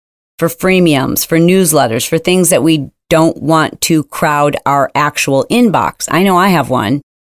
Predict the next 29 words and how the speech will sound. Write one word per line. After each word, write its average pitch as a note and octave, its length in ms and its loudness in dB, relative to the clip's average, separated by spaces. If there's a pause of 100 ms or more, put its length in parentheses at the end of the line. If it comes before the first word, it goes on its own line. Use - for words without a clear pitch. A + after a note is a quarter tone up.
I C#3 140 0
don't D#3 420 0
use F3+ 320 0
my D3+ 220 0
good F3+ 480 0 (340)
email F#3+ 320 2
address C3+ 400 0 (280)
unless G3+ 540 0
it's E3+ 160 -4
something E3+ 360 0
that D#3 120 2
I, D3 240 2
I D3 120 -2
really, E3+ 640 0 (200)
I C#3 60 0
wanna D3 180 2
follow C3+ 320 2
up E3 180 0
on. A3 360 2 (200)
I D3 60 -2
wanna D#3+ 160 2
make D3 120 0
sure D#3+ 140 0
I D3+ 40 2
don't C#3+ 120 0
forget C3+ 320 -2
about B2+ 260 0
it. - 200 -4
So - 400 0